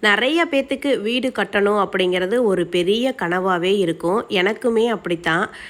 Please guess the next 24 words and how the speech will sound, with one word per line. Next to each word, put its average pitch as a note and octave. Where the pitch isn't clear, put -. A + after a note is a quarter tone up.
அம்மா G#3+
வீட்ல A#3+
வந்து A3
பாத்தீங்கன்னா, G3+
வாடகை G#3
வீட்ல G3+
தான் G3
இருந்தோம். F3
ஒரு F3
ஏழு, F3+
எட்டு A3
வீடு A3+
எனக்கு F#3
தெரிஞ்சே G3
இந்த F#3
வீட்டு F3+
விட்டு, E3+
அந்த F3+
வீடு, F3
அந்த F3+
வீட்டை F#3
விட்டு F3+
இந்த F3+
வீடுன்னு E3+